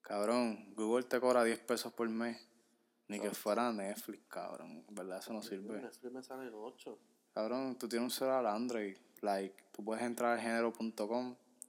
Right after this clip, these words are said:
Speaker 1: y <laughs> bajar las canciones gratis. <laughs> Sí, sí, era que
Speaker 2: Ya,
Speaker 1: iPhone,
Speaker 2: de-,
Speaker 1: que
Speaker 2: después,
Speaker 1: iPhone
Speaker 2: de-,
Speaker 1: co-,
Speaker 2: después
Speaker 1: pa-
Speaker 2: que ya me tenga internet, estamos bien.
Speaker 1: Cabrón, son unos descaros porque iPhone no cobra mm,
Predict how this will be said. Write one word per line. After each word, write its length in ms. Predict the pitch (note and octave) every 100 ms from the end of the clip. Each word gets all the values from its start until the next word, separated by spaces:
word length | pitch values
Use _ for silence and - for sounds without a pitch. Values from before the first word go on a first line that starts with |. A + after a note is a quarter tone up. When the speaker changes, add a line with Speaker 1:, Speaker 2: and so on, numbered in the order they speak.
| _ _ -
Speaker 1:
y 160 | G#2+
<laughs> 200 | A2 -
bajar 220 | A#2+ G2+
las 80 | G2
canciones 460 | - - - B2+ - -
gratis. 540 | - - - - - - - _ - - - -
<laughs> 160 | A#3+ A#3+ - G4+ - - - - - - - - -
Sí, 120 | -
sí, 280 | G2+ G#2 B2+
era 300 | A2+ G#2 G#2
que 240 | A2+ B2 - _ -
Speaker 2:
Ya, 80 | F#2+
Speaker 1:
iPhone, 340 | A2 B2 A#2 A2
Speaker 2:
de-, 60 |
Speaker 1:
que 80 | A2
Speaker 2:
después, 280 | G#2 G2+ A2+
Speaker 1:
iPhone 200 | A#2 B2+
Speaker 2:
de-, 100 | G#2+
Speaker 1:
co-, 260 | A2+ B2 -
Speaker 2:
después 180 | G#2 G#2 C#3
Speaker 1:
pa- 120 | A2+
Speaker 2:
que 140 | - B2
ya 140 | B2
me 160 | A#2+ A#2
tenga 340 | A#2+ A#2 A#2
internet, 420 | A2+ - A2 A#2 A#2
estamos 320 | G#2 G2+ G2
bien. 140 | G#2 _ _ _ _ _ _ - -
Speaker 1:
Cabrón, 300 | G#2+ A#2+ A2
son 180 | G#2 A2
unos 160 | A2
descaros 460 | A2+ - A2 G#2 G#2+
porque 200 | G#2+ G2+
iPhone 680 | G2 A#2 C3 - A2 G#2+ G#2+
no 160 | G#2 G#2
cobra 680 | A2+ A2+ A2 A2 G#2+ G2+ - _ _ _ _ _ _ _ -
mm, 400 | A2 G2+ G2+